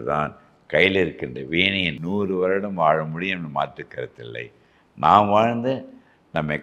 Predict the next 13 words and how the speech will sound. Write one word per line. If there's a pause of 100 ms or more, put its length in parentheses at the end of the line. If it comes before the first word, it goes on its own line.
காப்பாற்றுகின்ற (100)
சமுதாயத்தையும் (160)
வாழ
வைக்கும்
கருவியாக (560)
நாம்
அனைவரும்
மாற
வேண்டும்
என்று
கேட்டு, (840)
அனைவரும் (120)
இதை